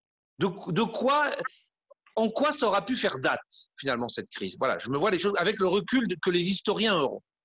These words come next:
Ça, ça, je me sens plus à l'aise avec ça. Moi, je verrais deux choses. Deux marqueurs. Cette crise aurait été l'analyseur ou le marqueur de deux choses.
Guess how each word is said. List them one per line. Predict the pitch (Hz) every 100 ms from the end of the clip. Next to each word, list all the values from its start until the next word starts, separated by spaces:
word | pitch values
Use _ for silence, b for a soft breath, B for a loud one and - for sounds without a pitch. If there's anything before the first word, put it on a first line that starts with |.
| _ _ -
Ça, | - 226
ça, | - -
je | -
me | 170
sens | 165 190
plus | 190
à | 185
l'aise | 202 180
avec | 131
ça. | - 131 _ _ b b b _ _ _ _ _
Moi, | 147 226
je | 247
verrais | 226 214 262
deux | 190 196
choses. | - - - - _ _ _ _ _ _ _ _ _ _ -
Deux | 262
marqueurs. | 240 202 - 139 -
Cette | 185 185
crise | 254 240
aurait | 190 185
été | 185 165
l'analyseur | 190 214 202 175 254
ou | 175
le | 151
marqueur | 226 - - 208 220 -
de | 143
deux | 131 247
choses. | 247 135 110 -